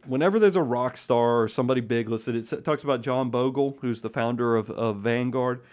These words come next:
It does say that, um, Vanguard founder John Bogle advises that the percentage of your portfolio allocated to bonds and cash should equal your age. And it, it throws that in on that last section, just saying as you're getting into your fifties,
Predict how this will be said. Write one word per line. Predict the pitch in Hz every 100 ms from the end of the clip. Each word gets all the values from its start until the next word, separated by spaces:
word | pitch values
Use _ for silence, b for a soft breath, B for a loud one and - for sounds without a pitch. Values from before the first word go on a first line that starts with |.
| B B B
It | 120
does | 151 165
say | 160 156 143
that, | 135 120 117
um, | 117 113 110 -
Vanguard | 135 160 156 139 127
founder | 127 120
John | 117 127 131
Bogle | 127 123 120
advises | 110 117 113 107
that | 113 117
the | 107
percentage | 120 - 160 156
of | 135
your | 123 135
portfolio | 135 - 143 143 139 131 -
allocated | 123 127 123 117 110
to | 101
bonds | 101 123 143 135
and | 123
cash | 120 110 110
should | 101
equal | 110 120 120
your | 113 110
age. | 107 101 -
And | 113
it, | 117 B B B B
it | - 131
throws | - - 175 180
that | 156 139
in | 143 131
on | 120
that | 117 -
last | 117 117 113
section, | 127 120 -
just | 104 117
saying | - 117 113
as | 110
you're | 113
getting | 107 147 -
into | 135 131 127
your | 117
fifties, | 110 139 135 135 120 110